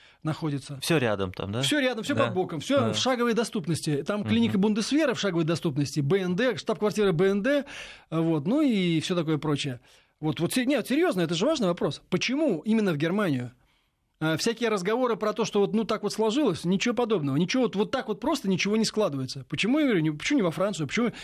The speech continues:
Speaker 1: он там когда в Испанию ездил учиться? Почему не, э, лечиться ни в Испанию, ни в Италию, ни в Великобританию, ни в С Ш А, в конце концов?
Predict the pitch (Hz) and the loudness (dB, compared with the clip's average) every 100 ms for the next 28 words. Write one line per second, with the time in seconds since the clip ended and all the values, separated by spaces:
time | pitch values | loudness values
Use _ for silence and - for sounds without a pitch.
0 | - 196 196 202 220 208 185 - 196 185 | -6 0 0 0 0 0 -2 -2 -2 0
1 | 151 165 151 - 285 214 180 180 180 180 | 2 0 0 -2 0 0 2 0 0 0
2 | 180 156 165 202 - 190 196 175 196 160 | -2 -2 0 0 0 -2 0 2 2 2
3 | 170 185 165 196 208 185 165 160 180 170 | 0 0 0 2 2 0 -2 0 0 0
4 | 233 254 - 190 208 208 160 165 147 135 | 0 -2 0 0 -2 -4 -6 -2 -4 -4